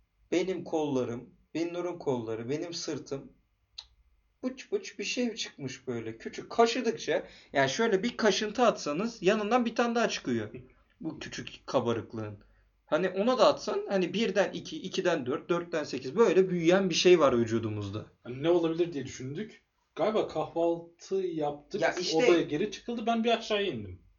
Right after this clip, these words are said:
Speaker 1: Gu-, guacamole dedik bana bir. Hani alerji olduk biz.
Speaker 2: Bir şekilde ben aşağı inip internete bağlandım.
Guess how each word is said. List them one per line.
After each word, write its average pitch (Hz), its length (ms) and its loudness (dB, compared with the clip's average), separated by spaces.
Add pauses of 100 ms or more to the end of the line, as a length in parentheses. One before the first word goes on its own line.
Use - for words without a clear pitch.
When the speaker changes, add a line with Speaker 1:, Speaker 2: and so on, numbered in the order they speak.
(280)
Speaker 1:
Gu-, 135 460 -8
guacamole 208 840 0
dedik 131 340 -6
bana 117 320 -4
bir. 127 260 -8
Hani 135 300 -4
alerji 135 540 2
olduk 117 480 -4
biz. - 360 -16 (140)
Speaker 2:
Bir 240 60 -6
şekilde 208 400 0
ben 214 100 2
aşağı 214 340 0
inip - 160 -4
internete 185 480 -4
bağlandım. 131 580 0